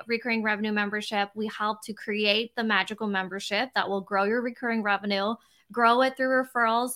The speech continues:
and relationships, and then keep the members happy and engaged through retention. And then in my one-on-one services, I do offer consulting where I basically help you create this magical membership and then build out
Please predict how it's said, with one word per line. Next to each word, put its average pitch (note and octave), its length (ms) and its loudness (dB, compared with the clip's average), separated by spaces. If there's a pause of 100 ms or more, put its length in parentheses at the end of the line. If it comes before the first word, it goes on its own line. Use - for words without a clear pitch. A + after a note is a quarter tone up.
and A3 320 2
relationships, A#3+ 1200 -2
and A3+ 220 2
then A3 260 2
keep A#3+ 280 -6
the A#3 80 -4
members G#3 440 0
happy G#3 300 -4
and G3 80 -2
engaged F#3+ 440 -6
through G3 120 -4
retention. F3 720 -4 (440)
And A#3 140 6
then A3 180 4
in A3 120 0
my A3+ 160 4
one-on-one C4 540 2
services, C4 640 -2
I G#3+ 120 -2
do A3 200 0
offer G#3 460 0
consulting A#3 720 -4
where A3 180 4
I G3+ 280 2 (100)
basically G#3+ 520 -2
help G#3 240 -2
you G#3+ 120 -2
create G#3+ 540 0 (520)
this A3+ 240 0
magical A3+ 460 0
membership A3+ 720 0 (420)
and A#3 300 6
then A3+ 260 4
build G#3+ 260 0
out G#3 220 2